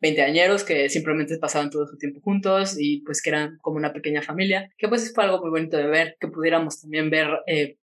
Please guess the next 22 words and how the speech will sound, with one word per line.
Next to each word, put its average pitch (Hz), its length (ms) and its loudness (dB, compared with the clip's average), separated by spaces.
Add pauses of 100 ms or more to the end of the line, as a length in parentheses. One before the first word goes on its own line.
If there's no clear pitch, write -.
amistades 170 720 2 (320)
entre 165 280 0
hombres 156 300 0
y 143 60 -6
mujeres. 165 500 0 (280)
Porque 202 180 0 (120)
sí, 214 360 4
algunos 180 320 4
de 190 80 4
los 165 140 0
personajes 156 440 -2
terminan 151 380 0
juntos, 190 400 0
pero 160 140 0
de 160 80 -2
todas 202 240 2
maneras 156 420 0
hay 151 100 -2
muchas 147 280 -4
relaciones 143 420 -2
de 147 60 2
amistad 147 360 0